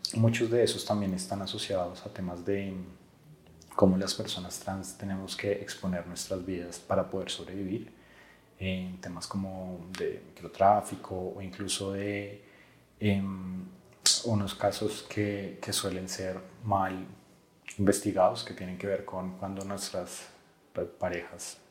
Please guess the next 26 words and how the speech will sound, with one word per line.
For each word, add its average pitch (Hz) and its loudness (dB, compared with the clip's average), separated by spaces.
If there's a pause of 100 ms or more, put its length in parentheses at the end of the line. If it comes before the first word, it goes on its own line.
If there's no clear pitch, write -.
(120)
erótico-sentimentales, 110 4
eh, 95 -4
nos 92 -4
asesinan 113 2
y 101 -4
nos 95 -4
ponen 92 -4
en 92 -4
categorías 92 -4
como 95 -6
de, 95 -8 (600)
mm, 95 4 (1200)
asesinatos 95 2
en 101 0
el 98 -2
marco 92 -2
de 95 0
una 90 -4
relación 101 0
o 92 -4
asesinatos, 87 -8
digamos, 92 -8
como 95 -6
que 98 -6
se 101 -4
dan 90 -4